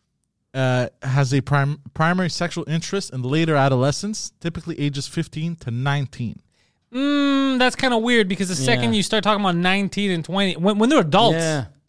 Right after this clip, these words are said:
Speaker 2: it's weird that they're grouping them in with pe-
Speaker 3: That's
Speaker 1: Yeah.
Speaker 3: that, like, like
Speaker 2: That's
Speaker 3: a
Speaker 2: a weird range to
Speaker 3: that's
Speaker 2: be like,
Speaker 3: just
Speaker 2: "I
Speaker 3: a
Speaker 2: like kids and adults."
Speaker 3: That's just a dirty old man.
Speaker 2: <laughs> Pick a lane.
Speaker 3: Yeah.
Speaker 1: Probably because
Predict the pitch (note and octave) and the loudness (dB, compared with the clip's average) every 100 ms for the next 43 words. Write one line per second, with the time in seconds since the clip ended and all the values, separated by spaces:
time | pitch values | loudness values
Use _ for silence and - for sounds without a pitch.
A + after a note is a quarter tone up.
0 | _ _ _ - F#3 F#3+ A3+ B3 A3 E3+ | _ _ _ -10 -6 0 2 4 4 2
1 | D3+ G#3 G#3 F#3+ F#3 F#3 D#3+ F#3 - B3 | 4 4 4 2 4 2 0 -4 -4 -2
2 | D#4 - E3+ F#3 A#3 - F3+ G3 F#3+ - | -4 -6 -2 0 0 -2 -2 0 0 0
3 | F3+ F#3 F#3+ F#4 A3 G#3 A#3 F3+ G3 F3 | 0 2 4 4 4 6 6 4 2 2
4 | - F#3+ F3 - F#3+ G3+ G3+ A#3 B3 A3 | 4 4 4 4 2 2 0 2 2 2
5 | - G#3 G3 E3 F3+ D#3+ - - A3 B3 | 2 2 2 2 2 2 -2 -4 -4 -2
6 | D#4+ D4 A3+ F3 D#3 E3+ F3 E3 D#3 C#3 | -2 0 0 0 0 0 0 0 0 0
7 | C3+ C3+ G2 - - - C#4+ G3+ F3 G#3 | 0 -2 -6 -10 -10 -4 2 4 4 4
8 | E3+ A2+ - _ C3 C3 F2+ - _ A#2 | 4 -2 -10 _ 0 2 0 -8 _ -8
9 | G#2 G2+ G#2 F#2+ | -8 -8 -14 -18